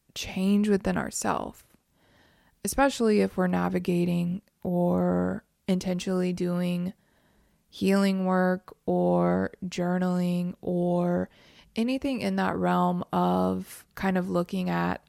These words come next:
our life and our life story and putting pieces together, uh, healing, figuring shit out,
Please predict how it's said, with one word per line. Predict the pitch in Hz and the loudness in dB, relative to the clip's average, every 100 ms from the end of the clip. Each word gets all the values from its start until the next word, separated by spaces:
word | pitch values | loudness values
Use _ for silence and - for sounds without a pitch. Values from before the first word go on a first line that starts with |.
| - | -4
our | 175 175 | -2 0
life | 175 175 170 175 185 | 0 0 -2 -2 -4
and | 175 | -6
our | 170 | -4
life | 175 175 | -4 -4
story | - - 175 175 175 180 - | -6 -2 0 2 0 -2 -2
and | 170 170 170 175 - _ _ - - _ | -4 -2 -4 -6 -10 _ _ -20 -20 _
putting | 185 185 | -2 -2
pieces | 185 208 190 196 | -2 -4 -4 -6
together, | - 190 175 175 175 175 175 175 - _ _ | -4 0 0 2 2 2 2 0 -4 _ _
uh, | 180 180 - 185 196 _ _ _ _ _ _ _ | -6 -4 -4 -4 -8 _ _ _ _ _ _ _
healing, | - 233 208 - - | -8 -2 0 0 -6
figuring | - 190 202 196 | -4 -2 0 -2
shit | - 196 | -4 -2
out, | 196 175 - | -2 -2 -4